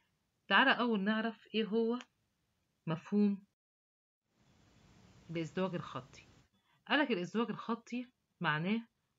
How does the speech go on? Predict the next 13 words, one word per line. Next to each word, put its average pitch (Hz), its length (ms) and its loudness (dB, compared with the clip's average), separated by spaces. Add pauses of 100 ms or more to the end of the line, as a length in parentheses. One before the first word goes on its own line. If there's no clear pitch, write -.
هو 208 240 2
وجود 202 200 -2
علاقة 185 320 -2
خطية 160 680 -4
تامة 196 420 -2 (500)
أو 185 100 0
قريبة 175 480 0
من 156 140 -2
الخطية 160 480 -4
التامة 196 560 -4 (280)
بين 196 160 0
المتغيرات 160 600 -4
التفسيرية، 131 680 -14